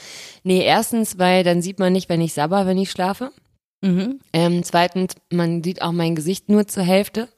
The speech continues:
Speaker 1: <clears throat> Das ist auf jeden Fall auch sinnvoll.
Speaker 2: Das stimmt.
Speaker 1: Und, ähm, doch, also für mich in dem Moment schon, aus Schutzmechanismen.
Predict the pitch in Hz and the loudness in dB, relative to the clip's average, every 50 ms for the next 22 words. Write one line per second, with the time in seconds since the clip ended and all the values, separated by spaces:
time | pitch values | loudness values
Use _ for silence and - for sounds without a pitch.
0 | _ _ - 269 320 302 320 311 262 185 147 139 - - 143 - 143 135 151 151 | _ _ -2 -2 0 2 2 2 2 2 -2 -8 -10 -10 -8 -6 -2 0 2 2
1 | 156 151 - 147 - - 151 - - 175 175 - - 180 185 240 - _ - - | 2 4 2 0 0 0 -2 0 0 0 0 2 2 2 2 0 -2 _ -20 -20
2 | - - - - - - 302 - - - - 127 147 - 151 185 180 180 180 180 | -20 -20 -20 -16 -8 -4 -2 -2 -2 -2 -4 -6 -6 -2 2 2 4 4 4 4
3 | 180 180 175 - - - 165 170 170 156 165 190 208 - - _ _ - 165 160 | 2 0 -2 -4 -4 -4 -2 -2 0 2 2 2 0 -2 -8 _ _ 0 0 0
4 | 151 160 151 - - - - 165 160 190 202 - - 165 160 160 156 156 160 156 | 0 0 -4 -6 -8 -10 -4 -2 -2 -2 -2 -2 -2 -2 -2 0 0 0 0 0
5 | 147 147 - - 170 175 202 262 - 151 147 - - - 302 - - - - 180 | -2 -2 -2 -2 -2 -2 -2 -4 -4 -6 -4 -6 -6 -8 -10 -10 -12 -16 -12 -10
6 | 175 170 180 170 170 165 - 190 196 214 | -8 -6 -6 -6 -6 -4 -4 -4 -4 -6